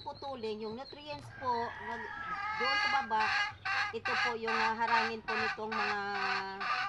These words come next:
itong kanyang mga sanga-sanga. So, kailangan po tanggalin natin ito para po ang nutrients ay diretso po dun sa taas at upang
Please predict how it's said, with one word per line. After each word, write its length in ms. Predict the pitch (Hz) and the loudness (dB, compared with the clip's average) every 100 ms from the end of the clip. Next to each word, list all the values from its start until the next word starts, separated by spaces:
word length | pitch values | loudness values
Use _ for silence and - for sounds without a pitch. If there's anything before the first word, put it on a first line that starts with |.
| 392 - | -4 -8
itong 300 | 370 370 403 | -4 0 0
kanyang 240 | 226 214 214 | 0 0 2
mga 180 | 220 208 | 2 2
sanga-sanga. 680 | - 233 214 214 - 233 214 233 740 762 - - - 807 807 | 0 0 2 4 2 2 0 0 0 -4 -8 -20 -18 -14 -12
So, 80 | - 988 | -8 -6
kailangan 400 | 247 262 262 262 220 | 2 2 4 -2 -2
po 80 | 226 | -4
tanggalin 440 | 220 214 220 262 | -4 -2 -4 -2
natin 240 | 269 262 269 262 | -4 -4 -10 -12
ito 320 | - 214 208 | -8 -6 -4
para 240 | 220 220 | -2 -2
po 160 | 220 214 | -4 -6
ang 160 | 208 | -6
nutrients 640 | 240 269 285 285 202 415 466 605 622 740 719 - 1077 - | -8 -10 -12 -8 -6 -6 -2 -2 0 0 2 4 4 6
ay 120 | - - | 6 6
diretso 320 | - 807 - - | 6 6 6 6
po 60 | - | 6
dun 200 | 719 719 719 | 4 4 4
sa 80 | 698 | 4
taas 240 | 698 1077 659 | 6 6 8
at 100 | 640 587 - - - | 6 2 -4 -18 -10
upang 560 | 440 - 190 147 147 | -10 -6 0 0 0